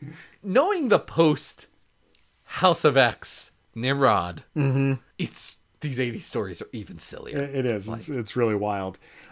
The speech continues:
Speaker 2: Um, I think altogether, though, this is a really fun, uh, great character study with Warpath.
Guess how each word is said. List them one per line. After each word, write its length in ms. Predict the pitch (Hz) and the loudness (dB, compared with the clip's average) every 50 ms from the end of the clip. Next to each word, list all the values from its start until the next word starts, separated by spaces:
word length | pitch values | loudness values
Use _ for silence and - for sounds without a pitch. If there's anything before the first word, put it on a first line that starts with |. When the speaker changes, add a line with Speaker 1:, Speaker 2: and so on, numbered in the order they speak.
| - - | -10 -2
Speaker 2:
Um, 360 | - 131 127 127 123 127 - _ - | 2 4 4 4 2 0 -4 _ 0
I 80 | 170 | 2
think 200 | 190 262 254 220 | 4 4 4 4
altogether, 540 | 277 - 214 - - 175 185 196 233 220 196 | 4 2 2 2 2 4 4 6 6 6 6
though, 160 | 170 170 147 | 6 6 4
this 280 | 139 135 139 139 - 156 | 4 2 0 -2 0 0
is 180 | 147 131 - - - | 0 0 0 -2 -2
a 80 | 139 127 | -2 -2
really 420 | 120 120 123 131 139 139 143 139 | -2 0 4 4 6 6 6 6
fun, 480 | 131 - - 127 123 123 123 120 120 - - | 4 2 0 -2 0 0 -2 -6 -8 -8 -8
uh, 380 | 123 117 110 110 110 110 107 | -4 -2 -2 -2 -2 -2 -4
great 440 | 104 101 - 123 123 131 131 135 135 - | -6 -6 -6 -2 0 2 2 0 -2 -6
character 400 | - 123 117 113 113 - - 131 | -4 -2 -2 -2 -2 -2 -4 -4
study 400 | - - - 143 131 135 135 135 | -2 0 2 2 4 4 2 2
with 260 | 127 117 104 - - | 0 -2 -4 -6 -4
Warpath. 600 | 113 113 117 110 - 123 123 123 123 123 123 - | -2 0 0 0 0 -2 -2 0 -2 -2 -4 -8